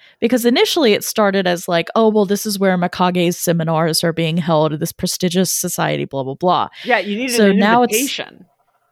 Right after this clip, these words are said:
Speaker 1: Yes. So now it's permeating even further to, "Oh, when things go wrong, you can come here." Like, this is how much they're trying to <laughs> scout out, uh, for these Black Rose duelists to take on, uh, Utena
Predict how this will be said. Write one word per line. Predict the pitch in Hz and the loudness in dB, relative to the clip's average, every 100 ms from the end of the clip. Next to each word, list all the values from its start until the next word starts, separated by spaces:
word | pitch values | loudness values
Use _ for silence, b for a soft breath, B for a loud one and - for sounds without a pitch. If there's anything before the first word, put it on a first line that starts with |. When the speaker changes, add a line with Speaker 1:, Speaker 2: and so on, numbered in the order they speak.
| _ _ _ | _ _ _
Speaker 1:
Yes. | 170 226 180 - - - | 0 2 2 -2 -10 -8
So | - 220 | 0 4
now | 220 277 311 | 4 4 4
it's | 262 | 0
permeating | - - 233 226 202 196 190 | -4 0 2 4 4 2 -2
even | 185 175 165 | -4 -6 -10
further | - - 349 392 208 190 180 180 | -8 -2 2 2 2 0 0 -4
to, | - 190 175 170 160 b b b - | -6 -4 -2 -4 -6 b b b 0
"Oh, | 220 208 | 4 4
when | 185 185 180 | 4 0 2
things | 202 196 - | 0 0 -2
go | 185 | -2
wrong, | 175 196 190 | 0 0 0
you | 175 | -2
can | 170 170 | -6 -6
come | 180 156 | -6 -6
here." | 160 175 151 - | -2 -2 -2 -4
Like, | 139 160 | -6 -2
this | 247 302 | -2 0
is | 311 | 0
how | - 214 214 220 190 151 - | 0 2 2 2 0 -4 -2
much | 190 180 - | 0 0 -2
they're | 180 | -4
trying | 170 196 175 180 | -2 0 0 -2
to | |
<laughs> | 170 - | -2 -2
scout | - 233 220 240 | 0 4 4 4
out, | 180 170 202 240 B B B B - | 0 2 2 2 B B B B -2
uh, | 214 202 202 | 2 2 2
for | 226 | 4
these | 214 185 | 4 4
Black | 180 165 196 196 | 2 0 0 2
Rose | 190 180 180 | 4 4 2
duelists | 165 156 156 156 - | 0 2 0 0 -2
to | 180 | -2
take | - 170 165 | 0 0 0
on, | 156 156 143 165 - _ - | 0 0 -2 -4 -8 _ -2
uh, | 170 143 120 98 - _ _ - | 0 0 -2 -4 -6 _ _ -6
Utena | 175 180 135 - | -4 -2 -4 -8